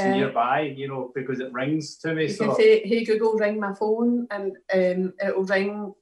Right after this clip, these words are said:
Speaker 1: the phone, it'll make the phone ring without actually phoning it, so it just makes it make a sound,
Speaker 2: Yeah.
Speaker 1: you know. Um,
Speaker 2: And, and then if we, if we lose it within, you know, we've figured out, oh, my wife's actually figured out how we can actually make it ring as well,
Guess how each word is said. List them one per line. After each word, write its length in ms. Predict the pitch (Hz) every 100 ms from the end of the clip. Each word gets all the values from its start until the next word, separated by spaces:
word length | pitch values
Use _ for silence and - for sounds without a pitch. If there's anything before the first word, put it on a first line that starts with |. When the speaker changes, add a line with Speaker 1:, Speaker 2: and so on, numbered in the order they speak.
| _ 196
Speaker 1:
the 60 |
phone, 500 | 190 214 208 226 220 202
it'll 180 | 180
make 220 | 202 202 -
the 60 |
phone 260 | - 208 202
ring 260 | 190 196
without 280 | 196 196 202
actually 320 | 190 190 196 196
phoning 340 | 214 226 240
it, 160 | 240 -
so 160 | - 208
it 100 | -
just 180 | 208 -
makes 300 | 196 - 202
it 200 | 175 - _ - - _ _ _ _ -
make 180 | 208 202
a 80 | 196
sound, 380 | 196 202 233 277
Speaker 2:
Yeah. 220 | 175 175
Speaker 1:
you 120 | 214
know. 280 | 220 220 240
Um, 60 | 233
Speaker 2:
And, 540 | 202 180 185 190 185
and 100 | 143
then 140 | 139 139
if 140 | -
we, 80 | 131
if 220 | 127 -
we 80 | 131
lose 360 | 123 127 143 151
it 180 | 135 - _
within, 480 | 131 120 135 131 131
you 120 | 143 131
know, 100 | 131
we've 280 | 123 127 -
figured 320 | 135 131 127
out, 180 | 127 120 120
oh, 220 | 120 117
my 200 | 117 123
wife's 160 | 127 -
actually 260 | 123 -
figured 320 | 131 123 117 120
out 180 | 117 117
how 200 | 123 120
we 80 | 123
can 280 | - 117 123
actually 380 | 123 - 117 139
make 220 | 123 120
it 120 | 135 110
ring 460 | 120 123 131 131 - _ _ _ _ _ _ _ _
as 180 | 131 -
well, 460 | 120 127 139 123